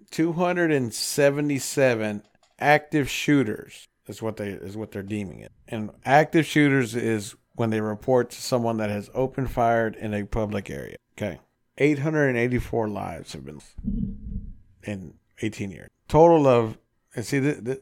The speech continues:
this is what, this is what's crazy. So in all the incidents, fifteen hundred and forty-six people were wounded,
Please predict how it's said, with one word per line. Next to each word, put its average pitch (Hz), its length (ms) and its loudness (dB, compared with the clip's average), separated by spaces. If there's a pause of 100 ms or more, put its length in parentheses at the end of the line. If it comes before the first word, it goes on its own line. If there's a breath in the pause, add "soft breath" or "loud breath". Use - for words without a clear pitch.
(100)
this 123 240 -6
is 123 100 -6
what, 101 280 -8 (120)
this 113 220 -10
is - 80 -18
what's - 200 -12
crazy. - 460 -14
So - 280 -8
in 113 140 -8
all 147 280 8
the 165 180 4
incidents, 117 480 -2 (160)
fifteen 156 360 2
hundred 156 360 2 (380)
and 113 120 -6
forty-six 139 480 2
people 127 320 -2
were 110 140 2
wounded, 180 440 4